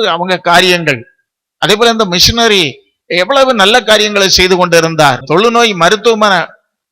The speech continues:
தொழுநோய் மக்களையும் அவர் பராமரித்து கொண்டிருந்தார். இன்னைக்கு இதை செய்கிற நீங்க யாராவது அதை செய்கிறீர்களா? அன்னை தெரசால போல உள்ள காரியங்கள் குணம் உங்களுக்கு உண்டா?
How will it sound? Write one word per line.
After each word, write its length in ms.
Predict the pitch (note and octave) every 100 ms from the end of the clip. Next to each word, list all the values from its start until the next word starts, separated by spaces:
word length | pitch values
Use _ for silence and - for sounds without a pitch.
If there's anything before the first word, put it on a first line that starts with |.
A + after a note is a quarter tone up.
| -
தொழுநோய் 400 | D#3 A3 A3+ A#3 F3+
மக்களையும் 400 | F3+ G#3+ A3 A3
அவர் 200 | G#3 D#3+ D#3+
பராமரித்து 560 | G3 A#3 A3+ A3 A3 G3+
கொண்டிருந்தார். 580 | G3+ F#3+ F3+ E3+ C3+ B2+ _ _ _ _
இன்னைக்கு 300 | E3 A#3 A#3+ A#3+
இதை 120 | A#3 E3+
செய்கிற 320 | G3 B3+ B3 A#3+ G#3+
நீங்க 200 | A3 G#3+ E3 E3
யாராவது 440 | G3+ B3+ B3 A#3+ G#3+
அதை 120 | G#3 F#3+
செய்கிறீர்களா? 600 | F#3+ F#3+ F3+ D#3+ D3+ C#3 A#2+ _ _ _ _ _ -
அன்னை 260 | E3 A#3
தெரசால 460 | F#3+ G3+ A3 A3+ A#3
போல 240 | G3 G#3+
உள்ள 200 | G#3 G3+
காரியங்கள் 440 | F3 F#3 G3 G3 F#3
குணம் 240 | E3+ F#3+
உங்களுக்கு 360 | G3 F3+ F3 E3+
உண்டா? 560 | E3+ D#3 C3 - _